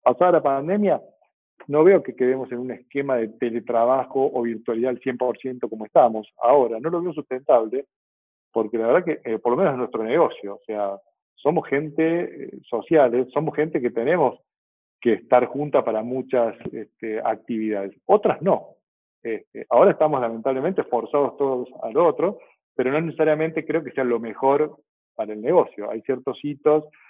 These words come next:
ciertos onboarding, cierta transmisión de valores,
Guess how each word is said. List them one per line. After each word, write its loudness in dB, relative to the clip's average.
ciertos 0
onboarding, 2
cierta -6
transmisión -8
de -2
valores, 2